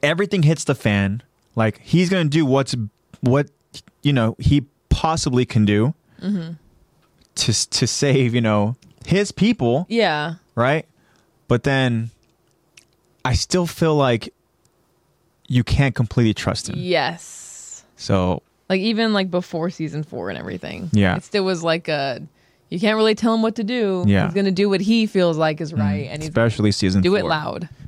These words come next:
Speaker 1: All right. Um, so, Lex, if you can give us r-, the results, and then obviously I, I'm assuming you're gonna do from least to the most
Speaker 2: Yes.
Speaker 1: trusted, right?
Speaker 2: Yes.
Speaker 1: Okay.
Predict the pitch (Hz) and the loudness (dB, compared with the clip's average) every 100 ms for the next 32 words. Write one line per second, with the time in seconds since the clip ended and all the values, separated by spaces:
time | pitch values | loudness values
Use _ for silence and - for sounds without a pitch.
0 | - 110 135 147 - 127 113 107 - 123 | 0 2 4 2 2 2 4 2 2 2
1 | 117 110 - 123 131 - 113 131 147 143 | 4 2 2 0 0 0 0 4 4 4
2 | 139 - 117 - 143 131 104 107 123 - | 0 0 -4 -2 0 2 2 2 0 0
3 | 113 110 107 107 113 110 104 113 104 - | 2 4 2 2 0 0 0 0 0 2
4 | 107 - 113 104 101 101 101 101 - 104 | -2 -2 0 0 2 2 2 0 0 2
5 | 98 110 147 156 - - - _ _ _ | 4 4 4 2 0 -6 -12 _ _ _
6 | _ - 117 117 156 143 - 185 98 - | _ -4 0 2 2 0 -2 0 0 -4
7 | - - - - 107 127 - 208 - - | -8 -8 -8 -2 0 0 0 -4 -4 -10
8 | - 110 - 101 | -4 -2 -2 -4